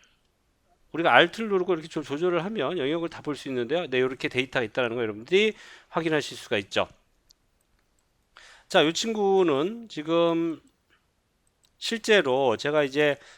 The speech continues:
어, 여기서 G뎁스를 한번 사용을 해볼 텐데요. 자, 우선은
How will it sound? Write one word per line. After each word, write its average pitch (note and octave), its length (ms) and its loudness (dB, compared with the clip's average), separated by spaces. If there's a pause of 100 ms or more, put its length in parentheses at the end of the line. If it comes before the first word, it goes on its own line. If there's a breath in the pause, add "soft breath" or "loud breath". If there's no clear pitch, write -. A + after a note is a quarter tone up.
(140 loud breath)
어, G#2 280 -4 (180)
여기서 C#3+ 440 0
G뎁스를 D#3 500 -2
한번 C#3 380 0
사용을 D#3 320 -4
해볼 F3 180 -4
텐데요. A2+ 580 -4 (840 soft breath)
자, C3+ 400 -12 (640)
우선은 F#3 760 4